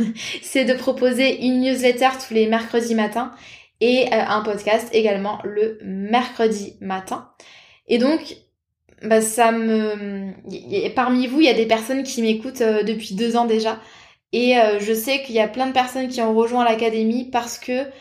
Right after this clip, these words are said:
elles avaient l'habitude, en fait, de m'écouter, euh, en allant au boulot, euh, le soir, et cetera. Euh, voilà. C'est, ça aide vraiment à tisser du lien. Et c'est la même chose en story Instagram. Ça, je m'en sers beaucoup, euh, pour, voilà,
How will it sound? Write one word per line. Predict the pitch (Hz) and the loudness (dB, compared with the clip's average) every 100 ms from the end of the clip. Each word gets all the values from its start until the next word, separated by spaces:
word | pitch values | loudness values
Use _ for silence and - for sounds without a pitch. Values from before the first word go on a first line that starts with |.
| - - _ _ _ | -20 -20 _ _ _
elles | 233 247 233 | 4 4 4
avaient | 226 220 | 2 4
l'habitude, | 226 220 208 - 262 | 4 2 -2 -8 -4
en | 220 | -2
fait, | 247 214 | -2 0
de | 208 | 0
m'écouter, | 220 226 233 208 233 233 233 | 2 0 -2 -4 0 2 4
euh, | 196 | 2
en | - 208 | -2 -2
allant | 208 208 208 | -2 0 -2
au | 208 | -2
boulot, | 202 220 214 214 220 214 | -4 0 4 4 4 2
euh, | 196 190 | 2 -2
le | 214 220 | -2 -4
soir, | - 220 214 208 | -2 2 4 2
et | |
cetera. | 196 214 208 208 208 - - - - - 202 | -4 -8 -6 -4 -4 -6 -18 -20 -20 -4 0
Euh, | 202 202 | 0 0
voilà. | 196 - - | -6 -8 -16
C'est, | - 233 202 - | -6 -2 -2 -4
ça | - 247 294 | 4 4 4
aide | |
vraiment | 233 220 240 269 277 | 0 -2 0 2 2
à | 214 | 2
tisser | 190 - 262 | -2 -8 -6
du | 220 220 | -4 -4
lien. | 226 233 - - - - _ _ | -2 -2 -6 -18 -20 -20 _ _
Et | 220 | -6
c'est | 247 | 4
la | 233 | 4
même | 240 233 | 4 -2
chose | 285 | -4
en | 285 | -4
story | 240 - 240 | -4 -4 0
Instagram. | 254 247 - 233 220 226 185 - - | 0 0 -2 0 2 0 -2 -10 -18
Ça, | - 233 | -2 -2
je | 226 214 | 0 -4
m'en | 208 208 | -4 -8
sers | 202 226 214 | -4 -4 -2
beaucoup, | 196 247 254 - 277 294 - - - - - - | 0 0 0 -8 -10 -10 -12 -20 -20 -20 -6 2
euh, | 208 202 196 190 - | 2 2 0 -4 -8
pour, | 220 | 0
voilà, | 233 214 196 | 2 2 0